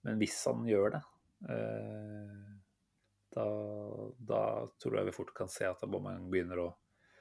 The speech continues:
sette de på innsida av stolpene, og forhåpentligvis, eh, vise seg som den målskåreren er. For det er klart, det er noen instinkter der som bor i en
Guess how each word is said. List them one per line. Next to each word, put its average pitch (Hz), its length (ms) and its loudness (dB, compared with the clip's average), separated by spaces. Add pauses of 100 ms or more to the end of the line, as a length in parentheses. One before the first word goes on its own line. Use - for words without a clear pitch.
(1200)
sette 117 220 6
de 104 80 8
på 113 100 10
innsida 92 220 6
av - 40 0
stolpene, 98 380 4 (160)
og 101 1040 4 (680)
forhåpentligvis, 101 680 2 (160)
eh, 98 480 4 (100)
vise 95 260 0
seg 92 160 0
som 101 140 -2
den 95 120 4
målskåreren 92 380 2
er. - 60 -2
For 107 120 6
det 98 100 8
er - 100 2
klart, - 160 2 (100)
det 107 100 8
er 104 120 6
noen 104 200 0
instinkter 98 560 -2
der 92 120 6
som 101 180 0
bor 90 240 6
i 90 200 4
en 90 280 -4